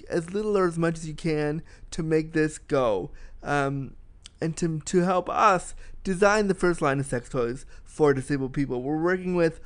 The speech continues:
awesome researchers in sexuality and disability at R M I T in, uh, in Australia, and we just need your help to get the last bit of money. So if you want to help us,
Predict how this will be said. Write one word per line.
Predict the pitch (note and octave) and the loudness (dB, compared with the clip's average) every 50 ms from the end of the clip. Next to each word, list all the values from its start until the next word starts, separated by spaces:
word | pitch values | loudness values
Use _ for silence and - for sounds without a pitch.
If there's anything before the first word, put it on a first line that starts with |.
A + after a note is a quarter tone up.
| - - - - - - - - | -16 -14 -16 -16 -16 -16 -2 2
awesome | A3 A#3+ C#4 C#4+ - - - G#3 G3+ F#3+ F3+ | 4 6 6 6 4 4 2 2 2 2 -2
researchers | - - E3 F3 F3+ F#3 - - F3 E3 D#3+ - E3+ D#3+ D#3 D#3 D3+ D#3 D3+ - - - - - - - - - - _ - | -4 -4 0 0 0 2 4 4 2 2 4 2 2 2 2 2 0 -2 -4 -6 -14 -16 -18 -18 -20 -20 -20 -20 -20 _ -4
in | - G3 A3+ A#3+ A#3 A3+ A3 - - - | 0 2 2 2 2 0 -4 -6 -10 -18
sexuality | - - - E3+ E3 - - D#3+ C#3+ C#3 C#3+ C#3+ C#3+ C#3 | -8 -4 -4 -2 -2 0 2 2 4 4 4 2 2 0
and | C#3 C#3 | 0 0
disability | C3+ C#3 C3+ - C#3+ C#3+ D3 D3 D3 D3 D3 C#3+ C#3+ - - | -2 -2 -2 2 2 4 4 4 4 4 2 2 -2 -4 -4
at | - C3 C3 C3 - - - - - - - - - - - - - - | -4 -4 -4 -4 -8 -16 -20 -20 -20 -20 -20 -20 -20 -20 -20 -14 -4 0
R | E3 F3+ F3+ | 2 4 4
M | F3 E3+ E3 | 4 4 4
I | D#3+ D#3 D#3 | 4 2 2
T | D3 - - - G#3+ G#3+ A3 G#3+ G#3 G3+ F3+ | 0 -4 -6 -6 -4 -4 -4 -4 -4 -4 -4
in, | F3+ E3+ | 0 0
uh, | D#3 C#3 | 0 0
in | F2+ B2+ D#3 D#3 D3+ D3 D3 - - - - - - - | 0 0 -2 -2 -2 -2 -6 -8 -10 -18 -18 -20 -12 -8
Australia, | D#3 D3+ - - - - G3+ G3+ G3+ G3+ G3+ G3+ G3 F#3+ F#3+ F3+ A#2+ | -8 -8 -8 -8 -4 0 2 2 4 4 6 6 6 6 4 2 2
and | B2 D3+ E3+ E3+ | 0 -2 -2 -2
we | F3 F3 | -4 -4
just | E3+ - B3+ B3+ C4+ C4 C4 - | -4 0 0 2 2 2 0 -2
need | A#3 G3+ G3+ G3+ G3 F3+ | -6 -4 -4 -4 -2 4
your | F#3+ F#3 F#3 | 4 4 6
help | E3+ D3 C#3 C#3 C#3+ C#3+ - - - - - - - - | 6 4 4 2 0 -2 -4 -10 -10 -10 -14 -16 -14 -8
to | - D#3+ | -6 0
get | D3+ D3+ D3+ | 0 0 2
the | D#3 D3 | 2 2
last | D3+ D3+ C#3+ C#3 C3+ C#3+ - | 4 6 4 4 2 0 0
bit | - C#3+ C#3+ | 0 0 0
of | C#3+ | 0
money. | C#3 C3 B2 A#2+ G#2 A2 - - - - | 0 -2 -2 -2 -4 -6 -8 -12 -16 -10
So | - - | -6 -6
if | F#3 F#3+ | -4 -4
you | G3+ | 0
want | G3+ G#3 G3+ | 0 4 4
to | G#3 | 6
help | G#3+ A3+ A#3 A#3 - | 6 4 4 4 6
us, | A3 A3 A3 - - | 6 6 6 4 -2